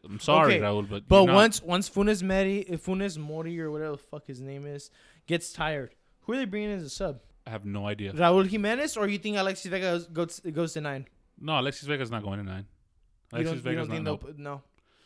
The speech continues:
Speaker 1: Who? What other? What other? What other?
Speaker 2: Uh,
Speaker 1: forward do
Speaker 2: the
Speaker 1: they
Speaker 2: guy
Speaker 1: have?
Speaker 2: from America, what's his name?
Speaker 1: Oh, Henry Martin. Yeah, Henry Martin.
Speaker 2: Henry Martin disappeared.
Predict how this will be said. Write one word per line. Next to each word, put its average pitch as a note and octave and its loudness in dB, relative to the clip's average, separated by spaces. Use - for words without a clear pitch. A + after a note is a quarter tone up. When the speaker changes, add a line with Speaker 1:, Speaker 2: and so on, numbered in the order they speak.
Speaker 1:
Who? D#3 -4
What A#3+ 2
other? A#3+ 2
What G#3+ -2
other? G#3+ -2
What F#3 -6
other? F3+ -4
Speaker 2:
Uh, - 2
Speaker 1:
forward D3 0
do C3+ -2
Speaker 2:
the D#3+ -2
Speaker 1:
they - 0
Speaker 2:
guy E3 2
Speaker 1:
have? E3 0
Speaker 2:
from F3 -4
America, E3+ -4
what's F3 -4
his F3 -10
name? G3+ -6
Speaker 1:
Oh, D3+ 0
Henry D#3+ -2
Martin. D3+ 0
Yeah, C#3 2
Henry C#3 -2
Martin. D#3 -2
Speaker 2:
Henry A3+ 4
Martin A3+ 2
disappeared. E3+ -6